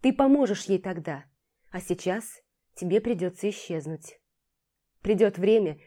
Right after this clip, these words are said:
и все встанет на свои места. «Я клянусь тебе, владычица», четко проговорил страж. Женщина кивнула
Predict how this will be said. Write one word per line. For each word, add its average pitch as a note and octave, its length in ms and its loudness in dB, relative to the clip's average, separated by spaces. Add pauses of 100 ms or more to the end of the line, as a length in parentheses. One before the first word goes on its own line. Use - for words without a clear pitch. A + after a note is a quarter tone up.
(120)
и A3 100 -2
все - 220 -4
встанет G#3 500 -6
на E3+ 60 -6
свои E3+ 340 -8
места. D#3+ 540 -12 (1800)
«Я G3 160 8
клянусь A#3+ 440 0
тебе, D3 420 -6 (160)
владычица», F3 880 -2 (1200)
четко F#3 400 -2
проговорил F#3+ 540 -2
страж. - 580 -10 (960)
Женщина F#3 460 0
кивнула F3+ 580 -2